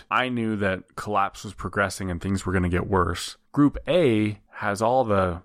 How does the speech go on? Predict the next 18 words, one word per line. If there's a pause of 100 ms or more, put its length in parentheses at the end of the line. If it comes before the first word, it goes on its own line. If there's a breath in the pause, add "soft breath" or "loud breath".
supplies
and (160)
physical
preparations, (100)
but
they're
very
mentally
weak.
They
don't
have
that
mental
toughness
or
that (200)
resilience